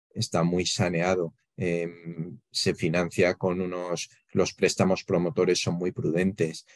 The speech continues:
se dan cuando, mm, se han hecho un número de preventas muy altas de la promoción a la hora de, antes de empezar a levantar la estructura, llegando incluso a, al cincuenta por ciento, y se está promoviendo en España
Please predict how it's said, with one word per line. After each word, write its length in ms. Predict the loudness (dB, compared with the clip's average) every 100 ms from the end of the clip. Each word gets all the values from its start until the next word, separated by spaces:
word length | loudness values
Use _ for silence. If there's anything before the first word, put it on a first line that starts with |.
| _
se 240 | -4 0 2
dan 240 | 2 0
cuando, 760 | 2 4 6 6 6 4 0 -4
mm, 320 | -8 -6 -6
se 160 | -4 -2
han 80 | 0
hecho 220 | 0 0
un 60 | 0
número 260 | 2 6
de 120 | 6
preventas 540 | 6 2 2 2 0 0
muy 380 | -6 0 2 2
altas 480 | 2 0 -2 -2 0
de 140 | 0
la 160 | 0 0
promoción 520 | -4 -4 2 4 4
a 60 |
la 160 | 0 -2
hora 180 | -2 -2
de, 180 | -4 -8 -14 -2
antes 300 | 0 2 2
de 80 | 2
empezar 380 | 0 0 2
a 100 | 4
levantar 420 | 2 0 -2 -2 -2
la 120 | -4
estructura, 640 | -6 -14 -2 2 2 2 -4 _ _
llegando 340 | 0 2 0
incluso 580 | -4 -2 -2 0 0 0
a, 340 | -4 -6 -12 -4
al 160 | -2 -2
cincuenta 440 | -2 0 2 2
por 180 | 0 -4
ciento, 380 | -2 -4 -4 -8 -12 -18 -18 -4
y 100 | 2
se 120 | 2
está 240 | 4 2 4
promoviendo 640 | 6 6 6 4 2 0
en 80 | -2
España 580 | -4 -2 0 2 0